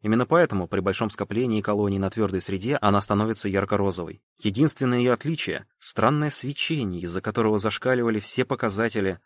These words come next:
не дающие понять, что же это за увеличение в конце палочки.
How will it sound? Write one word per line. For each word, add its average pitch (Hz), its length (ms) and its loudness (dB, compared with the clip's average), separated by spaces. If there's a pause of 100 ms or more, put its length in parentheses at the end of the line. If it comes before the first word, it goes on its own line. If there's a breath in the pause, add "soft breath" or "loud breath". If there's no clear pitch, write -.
(140)
не 101 180 0
дающие 113 460 2
понять, 113 540 -2 (300)
что - 320 -4
же 127 100 -2
это 120 100 -6
за 113 160 0
увеличение 117 640 -2
в - 100 -14
конце 107 300 -4
палочки. - 540 -2